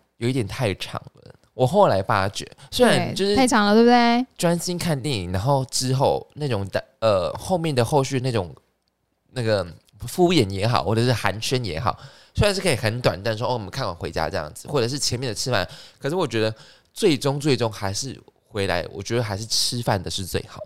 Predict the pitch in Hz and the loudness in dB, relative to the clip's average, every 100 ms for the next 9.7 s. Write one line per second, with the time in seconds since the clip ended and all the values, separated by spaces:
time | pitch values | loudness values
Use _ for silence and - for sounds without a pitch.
0 | 131 - 254 240 240 220 254 180 180 190 | -12 0 4 4 4 6 6 6 2 2
1 | 190 190 190 180 190 165 - - - 196 | 0 0 0 0 -2 -4 -8 -10 -8 -10
2 | - _ _ - 107 117 113 104 113 107 | -12 _ _ -6 -2 2 4 6 4 2
3 | 113 - - - 92 98 87 - - - | -4 -8 -6 -2 0 0 0 0 -4 -8
4 | - - _ _ _ - 240 208 170 208 | -10 -16 _ _ _ 4 6 6 4 4
5 | 214 208 175 175 - - - - _ _ | 6 4 2 -2 -2 -8 -10 -12 _ _
6 | 190 254 - - - 139 143 202 233 170 | -2 -2 -4 -20 -8 -6 -4 -4 -4 -2
7 | 98 - 226 165 127 117 120 147 110 101 | -4 -4 0 0 0 0 -2 -2 -2 -2
8 | 80 - - 135 131 127 95 80 - 123 | -2 -4 -4 -2 -2 0 2 2 0 -2
9 | 143 156 143 139 139 135 - | -2 -4 -4 -4 -2 -2 -4